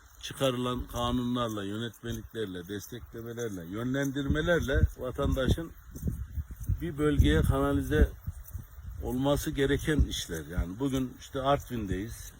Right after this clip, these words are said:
Şavşat'ın Balıkgöl yaylasındayız. Şimdi Konya, İstanbul'a gitsek buranın nüfusunun beş yüz katı insan İstanbul'da yaşıyor, Artvinliler.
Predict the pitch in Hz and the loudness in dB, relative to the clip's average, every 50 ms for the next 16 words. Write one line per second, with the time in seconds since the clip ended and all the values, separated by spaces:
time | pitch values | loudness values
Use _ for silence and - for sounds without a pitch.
0 | - - - - 127 123 113 110 - 127 110 101 - 123 117 113 - - - - | -20 -20 -10 -4 -4 -2 -2 -2 -4 -4 -4 -4 -6 -8 -8 -10 -12 -16 -20 -20
1 | - - - - - - - - 113 120 131 131 - - - 131 131 127 123 - | -20 -20 -20 -20 -20 -20 -10 -4 -2 0 0 -2 -2 -4 -2 -2 -2 -2 -2 -6
2 | - - - - - - - - - - - - - - 113 117 113 107 98 98 | -10 -4 -2 0 0 2 0 -2 -2 -4 -10 -18 -10 -6 -2 0 0 2 2 0
3 | 90 - - 95 92 101 101 110 123 135 - - - - - - - - - 131 | 0 -2 -4 -8 -6 -6 -4 -4 -4 -4 -6 -8 -10 -14 -16 -18 -14 -12 -10 -10
4 | 135 131 131 131 - 139 143 139 139 135 - - - - - 147 143 143 139 135 | -8 -8 -10 -8 -4 -4 -4 -2 -4 -6 -8 -10 -10 -4 -2 -2 -2 0 0 0
5 | 135 131 127 - - - - 135 131 127 - - - - - - - _ _ - | 0 0 0 0 -4 -4 -2 -4 -4 -4 -6 -10 -12 -18 -20 -20 -20 _ _ -20
6 | - - - - _ _ - - - - - - 131 139 143 143 139 131 131 135 | -20 -20 -20 -20 _ _ -20 -18 -16 -12 -8 -4 -2 0 0 2 0 0 0 -2
7 | 139 131 127 139 143 135 - - 131 135 135 131 - - - 147 151 139 - - | -2 -2 -2 -2 -4 -4 -4 -4 -2 -2 -2 0 0 0 2 2 2 2 0 -2
8 | - - - - 104 - - - 143 127 127 123 - - 147 151 151 - - - | -4 -6 -4 -4 -4 -4 -4 -6 -8 -6 -6 -6 -2 2 2 2 2 0 0 2
9 | - - - - - - 156 151 147 143 143 139 151 139 113 90 82 - - 82 | 2 2 0 -2 -8 -4 -2 -2 -2 -2 -2 0 0 2 2 0 -2 -4 -6 -8
10 | 76 80 92 90 87 - - 85 85 82 85 95 110 117 | -10 -8 -8 -8 -8 -8 -12 -14 -14 -10 -8 -4 -4 -4